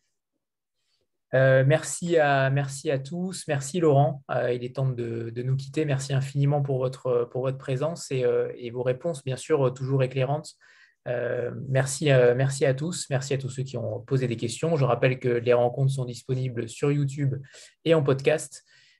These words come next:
Euh, donc voilà. Merci infiniment à tous. Une très bonne soirée et à bientôt, Laurent, peut-être pour le prochain.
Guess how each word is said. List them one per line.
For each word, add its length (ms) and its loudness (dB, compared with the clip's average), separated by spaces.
Euh, 640 -4
donc 180 -4
voilà. 220 -6
Merci 340 -2
infiniment 440 4
à 80 4
tous. 640 -4
Une 140 -6
très 200 0
bonne 160 8
soirée 520 4
et 380 -2
à 100 0
bientôt, 320 0
Laurent, 280 4
peut-être 300 -4
pour 120 -4
le 80 -2
prochain. 440 -6